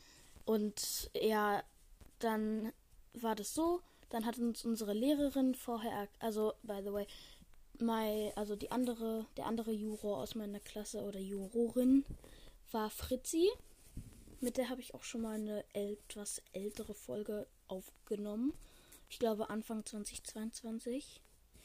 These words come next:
Ähm, genau. Und dann hat uns unsere Lehr-, unsere Lehrerin vorher erklärt, was wir, wie wir das bewerten sollen.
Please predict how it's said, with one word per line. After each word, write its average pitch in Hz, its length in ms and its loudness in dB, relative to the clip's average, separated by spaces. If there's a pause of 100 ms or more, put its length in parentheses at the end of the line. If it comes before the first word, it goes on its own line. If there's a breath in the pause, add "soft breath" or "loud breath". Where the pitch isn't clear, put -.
(920 loud breath)
Ähm, 233 960 2 (1120)
genau. 214 580 4 (1500 loud breath)
Und 220 140 2
dann 220 160 -2
hat 233 100 -2
uns 233 240 0
unsere 226 280 -4
Lehr-, 226 320 0
unsere 226 360 0
Lehrerin 226 500 0
vorher 214 340 -2
erklärt, 233 720 -2
was - 340 -4
wir, 202 340 2 (500 soft breath)
wie 277 300 12
wir 247 100 10
das 240 220 0
bewerten 220 640 2
sollen. 285 480 4